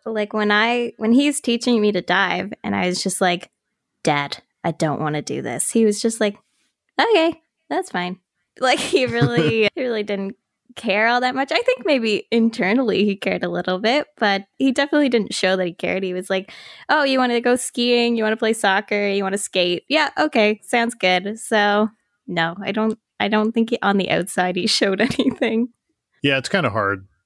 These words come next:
Speaker 2: You know, I imagine it's hard, you know, when you're, when you're a kid and you're in that, like, I don't know,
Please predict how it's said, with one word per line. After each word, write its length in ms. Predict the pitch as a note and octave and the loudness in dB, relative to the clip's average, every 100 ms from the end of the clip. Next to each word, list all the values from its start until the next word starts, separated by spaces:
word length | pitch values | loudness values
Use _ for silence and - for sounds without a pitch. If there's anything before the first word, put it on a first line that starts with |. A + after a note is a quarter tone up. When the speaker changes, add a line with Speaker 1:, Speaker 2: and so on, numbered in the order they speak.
| _ _ | _ _
Speaker 2:
You 100 | B2 | 0
know, 60 | G2+ | 2
I 60 | |
imagine 380 | G#2 G#2 G2+ F#2+ | 2 0 -2 -4
it's 140 | F#2 - | -6 -4
hard, 260 | G2 F#2 B2+ | -2 -4 -4
you 120 | A2 | -4
know, 60 | A2 | -4
when 160 | G#2+ | -4
you're, 260 | A2 G#2+ - | -2 -2 -2
when 200 | C3 C3 | 0 2
you're 140 | B2 | 2
a 60 | A2 | 0
kid 280 | - A2 G#2 | -2 -2 -2
and 120 | G2 | -2
you're 220 | G2 F#2+ | 0 0
in 100 | F#2+ | 0
that, 260 | G2 G2 G#2 | 0 -2 0
like, 400 | G#2 G2 - - _ _ | 0 0 -4 -14 _ _
I 120 | F#2+ | -2
don't 120 | F#2 F2+ | -2 -4
know, 180 | F2+ | -6